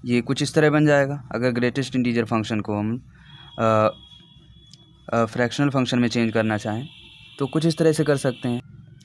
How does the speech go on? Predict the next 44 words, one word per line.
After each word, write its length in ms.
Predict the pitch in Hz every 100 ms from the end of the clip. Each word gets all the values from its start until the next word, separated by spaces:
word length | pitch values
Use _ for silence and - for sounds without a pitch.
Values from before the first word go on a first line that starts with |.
| - - - - - - _ - - - - _ _ _ _
ऐसा 240 | 139 160 196
क्यों 220 | 208 208
कर 180 | 190 175
रहे 100 | 175
हैं? 80 |
क्योंकि 280 | 165 165 170
हमें 380 | 165 160 165 170
जो 100 | 156
फ्रैक्शनल 400 | 151 139 - 160
फंक्शन 360 | 156 139 135 131
में 100 | 120
अगर 140 | 120
कोई 240 | 113 120
भी 320 | 110 113 110 - - - _ _ -
इक्वेशन 360 | - 120 120
दिया 160 | 113 110
होता 140 | 110
है 60 | 127
तो 60 |
हमें 160 | 131 139
उसकी 220 | 139 147
कुछ 260 | 139 143 - -
वैल्यू 260 | 123 135 147
पता 200 | 139 143
होती 220 | 139 135
है, 60 | 127
उसकी 280 | 123 - 123
वैल्यू 380 | 123 123 123 -
ज़ीरो 260 | 113 123 131
से 100 | 139
वन 160 | 135
के 80 | 135
बीच 240 | 135 143
में 80 | 147
आएगी, 320 | 147 160 139 143 _ - _ - - - - -
तो 220 | 156 - -
थोड़ा 120 | 156
सा 120 | 170
एक 100 | 165 -
लिमिटेड 400 | 139 147 151 151
रीजन 240 | 135 127 120
मिल 160 | 117
जाता 260 | 113 107 120
है। 160 | 139